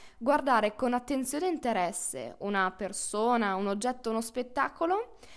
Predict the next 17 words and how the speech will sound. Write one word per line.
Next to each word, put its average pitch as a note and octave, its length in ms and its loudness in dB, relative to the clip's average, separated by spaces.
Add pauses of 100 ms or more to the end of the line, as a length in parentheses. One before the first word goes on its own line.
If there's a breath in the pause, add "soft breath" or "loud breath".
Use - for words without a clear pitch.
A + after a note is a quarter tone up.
(260 loud breath)
perché D4+ 920 0
è C4 80 0
molto C#4 340 2
bello, G#3+ 440 2
perché A3 440 0
è A#3+ 100 2
nuovo B3 440 4
o F#4 480 0
ha C4 200 6
altre F4 540 0 (260)
caratteristiche C#4 800 -2
positive, A#3 1000 -4
notevoli. G#3+ 680 -4 (1200 soft breath)
Nel B3+ 200 4
secondo B3+ 460 2
caso, G#3 340 0
invece, B3+ 640 0